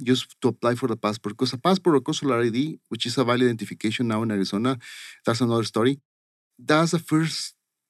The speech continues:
thing that they need in order to begin to open themselves spaces, to start to navigate, like, the financial system, the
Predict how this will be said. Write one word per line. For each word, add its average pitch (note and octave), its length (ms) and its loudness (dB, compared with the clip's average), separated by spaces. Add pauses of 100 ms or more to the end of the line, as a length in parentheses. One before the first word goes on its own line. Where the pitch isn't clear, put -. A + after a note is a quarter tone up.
(360)
thing D3 260 4 (1300)
that B2+ 160 4
they C3+ 100 4
need C3 300 4
in B2 160 -2
order C3 220 2 (340)
to D#3 320 4 (600)
begin A#2+ 560 2 (240)
to A#2+ 320 2 (100)
open A#2+ 280 -2
themselves A2+ 460 -4
spaces, - 680 -4 (140)
to A2 720 2
start B2+ 260 -2
to D#3 60 -2
navigate, F#2 520 -2
like, D2 240 -8
the D2 100 -10
financial F#2+ 360 -2
system, - 540 -16
the D2+ 220 -10